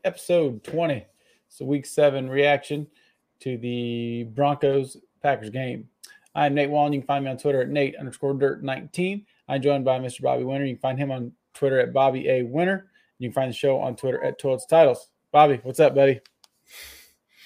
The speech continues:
Speaker 2: was a really disappointing loss. Um,
Speaker 1: Yep.
Speaker 2: coming out of the bye, you would expect them to, to have a plan. I mean, it, obviously they had a plan. Uh, there was a s-, a couple of things which we'll get into later, but,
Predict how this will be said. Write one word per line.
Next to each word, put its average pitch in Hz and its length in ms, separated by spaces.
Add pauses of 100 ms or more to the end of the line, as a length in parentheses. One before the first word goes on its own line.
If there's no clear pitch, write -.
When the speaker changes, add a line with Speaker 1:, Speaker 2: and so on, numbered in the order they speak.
(800)
Speaker 2:
was 135 120
a 143 40
really 151 220
disappointing 131 560
loss. 117 460 (240)
Um, 117 480
Speaker 1:
Yep. 156 280
Speaker 2:
coming 156 160
out 147 140
of 143 60
the 139 80
bye, 143 560
you 143 100
would 135 100
expect - 460
them 131 340
to, 123 640 (920)
to 180 80
have 175 120
a 165 40
plan. 120 520
I 131 60
mean, 139 340
it, 156 400
obviously 180 380
they 175 100
had 170 120
a 151 40
plan. 143 580
Uh, 131 280
there 147 100
was 151 160
a - 20
s-, - 220
a 156 100
couple 160 300
of 139 80
things 139 340
which 135 160
we'll 135 120
get 127 160
into 127 420
later, 120 560
but, 120 220